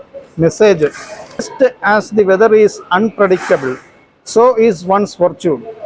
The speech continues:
അതായത് നമ്മുടെ വിധി,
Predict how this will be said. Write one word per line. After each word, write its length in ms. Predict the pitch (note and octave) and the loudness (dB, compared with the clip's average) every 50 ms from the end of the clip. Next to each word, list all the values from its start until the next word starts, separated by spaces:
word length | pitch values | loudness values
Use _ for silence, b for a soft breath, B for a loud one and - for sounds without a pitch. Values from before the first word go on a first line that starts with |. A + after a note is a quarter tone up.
| - - - - | -14 -12 -4 0
അതായത് 340 | F3 F#3+ G3+ G#3+ A3+ A3+ G#3+ G3+ | 2 4 4 4 4 4 2 2
നമ്മുടെ 400 | F#3+ G3+ A3+ A#3+ A#3+ A#3 A#3 A#3 - _ _ _ _ _ _ _ _ _ _ - - _ _ _ _ _ - - - - - - - - A3 F#3+ F3 | 2 2 2 4 4 4 2 0 -4 _ _ _ _ _ _ _ _ _ _ -20 -20 _ _ _ _ _ -20 -20 -20 -20 -20 -20 -8 0 2 2 4
വിധി, 240 | F#3+ G3 F3+ A3+ | 4 4 4 2